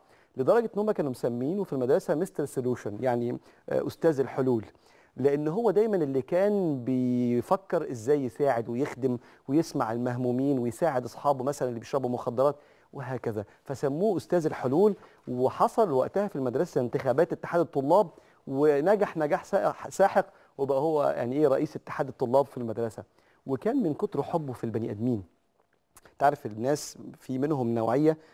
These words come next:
بيسموهم علماء الاجتماع البيبل أورينتد، الناس المشغولين بالخلق، اللي هم دايما،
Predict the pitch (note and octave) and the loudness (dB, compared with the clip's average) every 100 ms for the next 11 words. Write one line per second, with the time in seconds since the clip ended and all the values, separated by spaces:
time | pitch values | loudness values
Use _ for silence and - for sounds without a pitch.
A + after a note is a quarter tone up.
0 | _ A#2+ A2+ A2+ A#2 E3 D3 A2+ G#2+ A2+ | _ -8 -4 -2 0 0 0 -4 -2 0
1 | A#2 C3+ - G#2+ G#2 - B2 C#3+ B2+ - | 2 0 -2 -6 -8 -4 0 2 0 -2
2 | D3+ B2+ B2+ A2+ B2+ B2 A2+ - B2 D3 | -4 -4 -2 2 2 2 -4 -2 -2 0
3 | C3+ C3+ A2+ C3+ E3 C#3 A#2 C3+ B2 - | 0 0 2 2 2 2 0 0 -2 -4
4 | - - - - _ A2+ C3+ F3 D3+ F3+ | -18 -20 -20 -20 _ -4 0 4 6 6
5 | F3+ | 4